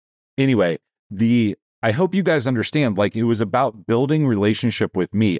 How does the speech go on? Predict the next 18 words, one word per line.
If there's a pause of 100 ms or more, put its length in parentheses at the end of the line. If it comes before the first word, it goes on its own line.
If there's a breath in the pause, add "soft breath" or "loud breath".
I
shared
stories (340)
every
day
through
that
email
list
of
things
I
was
doing
to
build
happiness
and